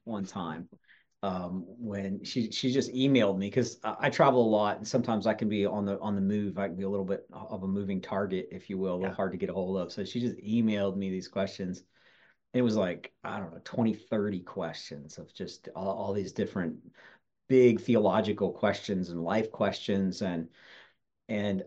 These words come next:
Speaker 1: you know, I thought, "Wow, what, what an opportunity and what a privilege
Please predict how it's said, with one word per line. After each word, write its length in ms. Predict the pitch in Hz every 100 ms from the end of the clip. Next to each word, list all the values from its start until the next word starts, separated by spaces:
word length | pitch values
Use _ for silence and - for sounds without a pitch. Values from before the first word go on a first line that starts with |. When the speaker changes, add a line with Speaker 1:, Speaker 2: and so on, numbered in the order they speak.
| - _
Speaker 1:
you 100 | 131
know, 80 | 120
I 60 |
thought, 280 | 113 123 110
"Wow, 200 | 113 123
what, 280 | 110 135 -
what 140 | 113 135
an 100 | 131
opportunity 840 | 131 131 123 - 110 120 101 92
and 100 | 92
what 140 | 101
a 20 | 95
privilege 920 | - 117 123 123 95 85 85 80